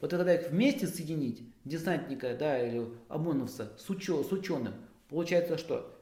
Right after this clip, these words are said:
Человек в совершенстве. Поэтому вот эти вот совместимости, несовместимости, вот мы же хотим любить, а любовь, она рождается из чего? Любовь рождается из души, идёт из нашего внутреннего мира. И этот внутренний мир толкает нас к этому.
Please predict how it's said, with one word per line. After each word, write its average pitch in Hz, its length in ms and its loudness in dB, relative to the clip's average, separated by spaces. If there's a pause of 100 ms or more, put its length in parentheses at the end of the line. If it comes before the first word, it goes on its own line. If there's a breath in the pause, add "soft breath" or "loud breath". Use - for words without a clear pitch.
Человек 170 440 2 (320)
в - 40 -16
совершенстве. 175 600 0 (320 loud breath)
Поэтому 180 760 2
вот 175 180 0
эти 185 160 0
вот 180 200 0 (160)
совместимости, 190 760 2
несовместимости, 170 920 -2
вот 135 140 -8
мы 175 80 -2
же - 80 -6
хотим 165 320 -4
любить, 175 440 -2 (300 loud breath)
а 139 200 -4
любовь, 175 460 2
она 147 260 -2
рождается 160 600 0
из 151 60 -8
чего? 135 340 -4
Любовь 147 340 0
рождается 147 600 -2
из 147 240 -8
души, 139 440 -4
идёт 139 280 -4
из 120 140 -14
нашего 139 340 -6
внутреннего 135 480 -6
мира. 135 420 0 (600 loud breath)
И 147 80 -4
этот 165 240 0
внутренний 170 360 -2
мир 185 200 0
толкает 175 500 0
нас 165 140 -6
к - 100 -6
этому. 117 420 -6